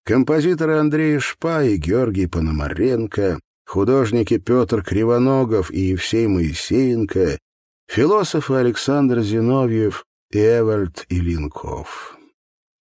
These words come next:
Тысячи обученных ранее и будущих мастеров культуры — возвращались из окопов в систему,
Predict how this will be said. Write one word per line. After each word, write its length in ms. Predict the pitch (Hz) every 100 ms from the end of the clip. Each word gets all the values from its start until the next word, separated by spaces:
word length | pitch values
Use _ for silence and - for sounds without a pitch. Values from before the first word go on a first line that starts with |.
| -
Тысячи 580 | 160 208 185 160 - 120
обученных 760 | 107 95 123 120 98 87 76
ранее 560 | 82 110 117 107 85 78 _ -
и 120 | 85
будущих 760 | 73 85 117 113 82 - -
мастеров 560 | 71 78 - 80 107 117
культуры — 640 | - 85 - 135 117 95 - _ _ -
возвращались 880 | 104 117 117 123 - 156 143 117 117
из 120 | 104
окопов 520 | 104 139 131 117 95
в 60 | -
систему, 840 | 110 95 - - 147 151 80 80